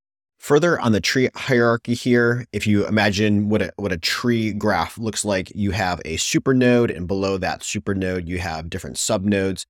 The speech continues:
So that's how LinkedIn's job title targeting works, where if you target that super node, you'll also be targeting everything below it, and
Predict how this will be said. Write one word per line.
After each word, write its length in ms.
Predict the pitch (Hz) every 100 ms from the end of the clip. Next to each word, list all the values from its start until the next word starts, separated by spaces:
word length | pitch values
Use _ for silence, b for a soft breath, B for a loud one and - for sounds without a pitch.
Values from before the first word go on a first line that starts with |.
| _ _
So 120 | -
that's 160 | 113 -
how 100 | 120
LinkedIn's 540 | 98 101 101 95 90
job 260 | - 98 90
title 220 | 104 87
targeting 460 | - 87 82 73 71
works, 340 | 73 67 - B B B
where 420 | 95 90 87 87 -
if 160 | 104 98
you 80 | 95
target 320 | - 110 104
that 160 | 90 -
super 260 | 151 135
node, 300 | 123 120 117 -
you'll 200 | 95 -
also 280 | 110 - 104
be 80 | 101
targeting 460 | 107 95 92 95 -
everything 520 | 95 98 87 85 85
below 380 | 92 120 135 98
it, 240 | 92 - -
and 400 | 87 85 82